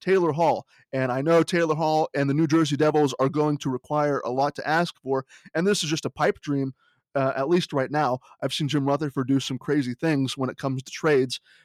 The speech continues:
but for Mike, for Evgeny Malkin to succeed, you know, we see on a nightly basis what Malkin has been doing with Guentzel, uh,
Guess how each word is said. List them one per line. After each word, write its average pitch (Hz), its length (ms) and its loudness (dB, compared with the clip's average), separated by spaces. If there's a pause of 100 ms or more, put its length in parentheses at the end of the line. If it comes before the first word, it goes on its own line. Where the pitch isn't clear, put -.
(120)
but 135 300 0 (1080)
for 160 460 4
Mike, 175 300 0
for 151 360 2
Evgeny 208 400 -2
Malkin 185 340 0
to - 100 -12
succeed, 139 500 -4 (500)
you 185 120 0
know, 175 180 2
we 220 160 -4
see 214 460 -2 (540)
on 160 120 2
a 160 60 2
nightly 165 240 0
basis 170 460 0 (100)
what 143 340 2 (400)
Malkin 160 340 2
has 156 140 0
been 143 180 -6
doing 151 300 0
with 131 140 -8
Guentzel, 127 400 -6 (540)
uh, 127 280 0